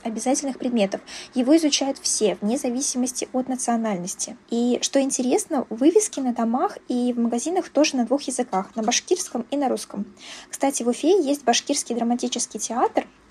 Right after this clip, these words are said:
и фактически все спектакли в нем проводятся на башкирском языке. Но для тех, кто не знает башкирский, но очень хочет посмотреть тот или иной спектакль,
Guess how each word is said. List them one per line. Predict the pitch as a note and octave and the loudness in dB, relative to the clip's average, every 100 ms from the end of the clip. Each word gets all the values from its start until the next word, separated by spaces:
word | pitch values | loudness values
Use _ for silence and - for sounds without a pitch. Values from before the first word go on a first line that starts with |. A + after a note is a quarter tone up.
| - | -2
и | B3+ | 0
фактически | B3+ B3+ C#4+ C4 - A#3+ | 0 -2 -2 -2 -4 -4
все | - - B3+ | -2 0 0
спектакли | - - - A3+ - G#3+ | -2 -6 -2 -2 -2 -4
в | A3 | 0
нем | C#4 F4+ | 0 0
проводятся | B3+ B3+ C#4 - | 2 0 -2 -4
на | A3+ | -2
башкирском | A3 - C#4+ - C4+ | -2 0 -2 -2 -6
языке. | B3+ B3+ - G3 - - - - | -4 -6 -4 -4 -6 -18 -10 -2
Но | C4 | 0
для | B3 C4+ | 0 0
тех, | B3 A#3 | 0 -2
кто | - A3+ | -2 -2
не | G#3+ | 0
знает | G3 G3+ G3+ | -2 -2 -2
башкирский, | G3+ - E4 - - A#3 | -4 -4 -4 -4 -4 -2
но | A3 | 0
очень | A3 - | -2 -2
хочет | G#3 - | -4 -4
посмотреть | - - A3+ A3+ - | -6 -4 -2 -2 -2
тот | G#3+ A3+ | -4 -4
или | A3 G3+ | -2 -2
иной | G#3+ | -2
спектакль, | A#3 - - F#4 C#4+ | -4 -8 -4 -2 -2